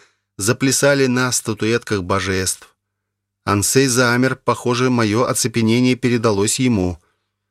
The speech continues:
Острие меча дрожало, едва касаясь кожи, не в силах продвинуться ни на палец. Женщина, одетая в мужской костюм для верховой езды, вышла из колеблющихся языков огня.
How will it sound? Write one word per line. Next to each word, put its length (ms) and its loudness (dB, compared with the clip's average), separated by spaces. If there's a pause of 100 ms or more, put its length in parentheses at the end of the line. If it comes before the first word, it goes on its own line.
(200)
Острие 640 0
меча 460 0
дрожало, 580 0
едва 460 -2
касаясь 580 -2
кожи, 460 0 (420)
не 180 2
в 60 -2
силах 400 0
продвинуться 680 -2
ни 100 0
на 160 0
палец. 640 -4 (920)
Женщина, 600 2
одетая 540 0
в 40 0
мужской 400 0
костюм 480 -2
для 140 0
верховой 480 0
езды, 420 -2
вышла 480 0
из 200 -2
колеблющихся 880 0
языков 580 -2
огня. 460 0